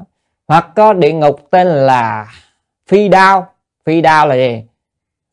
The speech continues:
Phi Đao là dao bay, cái dao nó bay vèo, vèo, vèo, vèo. Đó. Ở trên thế gian á, những người mà hồi xưa á, thích, à, gì đó, à, Tuyệt Kiếm Phi Đao gì đó, coi mấy bộ phim đó, cái phi, phi dao á,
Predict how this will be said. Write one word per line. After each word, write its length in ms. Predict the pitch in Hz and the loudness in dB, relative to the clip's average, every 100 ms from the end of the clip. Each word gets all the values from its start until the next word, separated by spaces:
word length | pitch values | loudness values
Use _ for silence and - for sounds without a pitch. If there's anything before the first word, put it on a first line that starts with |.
| _ | _
Phi 300 | 151 156 160 | -4 -2 0
Đao 360 | 147 147 143 | 0 0 -2
là 420 | 127 120 110 101 117 _ _ _ _ _ _ _ _ - | -4 -8 -10 -14 -18 _ _ _ _ _ _ _ _ -12
dao 320 | 156 160 151 | -4 -2 -2
bay, 220 | 151 143 139 - _ _ | -4 -6 -8 -20 _ _
cái 160 | 156 156 | -8 -2
dao 320 | 143 143 143 | -2 -2 -4
nó 80 | 147 | -6
bay 260 | 147 135 127 | -4 -4 -2
vèo, 220 | 135 147 | 0 2
vèo, 140 | 147 | 2
vèo, 140 | 135 131 | 2 0
vèo. 260 | 127 113 - | 0 -4 -6
Đó. 280 | 117 160 - _ _ _ | -6 -6 -8 _ _ _
Ở 120 | - | -12
trên 180 | 139 139 | -8 -6
thế 80 | |
gian 360 | 147 131 131 127 | -4 -2 -2 -4
á, 180 | 143 - | -8 -10
những 180 | 120 139 | -12 -10
người 240 | 131 120 113 | -8 -8 -8
mà 140 | 110 | -12
hồi 180 | 107 117 | -12 -10
xưa 340 | 147 151 151 | -6 -4 -4
á, 80 | 160 - | -4 -6
thích, 180 | 214 _ 151 | -8 _ -10
à, 220 | 120 113 110 _ - | -10 -10 -14 _ -10
gì 100 | 120 | -4
đó, 180 | 139 170 _ _ _ _ | -4 -4 _ _ _ _
à, 380 | 117 127 123 123 - - | -10 -6 -6 -8 -12 -2
Tuyệt 400 | 151 156 156 - | 0 0 -4 -2
Kiếm 280 | 202 269 269 | 0 0 0
Phi 180 | 190 | 0
Đao 340 | 170 165 165 156 | 2 2 2 2
gì 60 | |
đó, 240 | 143 170 175 | 2 0 -2
coi 240 | 156 160 | 0 0
mấy 160 | 175 196 | 0 -2
bộ 120 | 147 | -2
phim 260 | 180 175 180 | 0 -2 -2
đó, 160 | 208 202 | -6 -6
cái 120 | 196 | -6
phi, 420 | 180 175 165 147 156 | -2 0 0 -4 -8
phi 200 | 170 170 | -4 0
dao 280 | 175 170 175 | 2 2 -2
á, 140 | 202 | -4